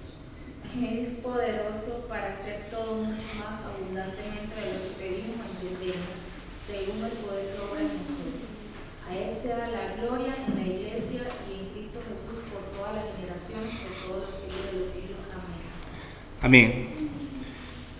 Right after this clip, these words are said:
Speaker 2: Dentro de la iglesia, nosotros cuando vemos la unidad dentro de la diversidad, vemos algo más importante que la unidad en sí misma, y es lo siguiente. Y tengo una pregunta para ustedes.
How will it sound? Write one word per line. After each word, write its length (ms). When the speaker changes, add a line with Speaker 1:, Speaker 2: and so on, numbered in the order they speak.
Speaker 2:
Dentro 320
de 80
la 80
iglesia, 560
nosotros 580
cuando 280
vemos 440
la 140
unidad 320
dentro 260
de 100
la 60
diversidad, 580
vemos 320
algo 260
más 320
importante 600
que 120
la 440
unidad 360
en 120
sí 120
misma, 280
y 80
es 60
lo 100
siguiente. 400
Y 100
tengo 140
una 120
pregunta 360
para 140
ustedes. 520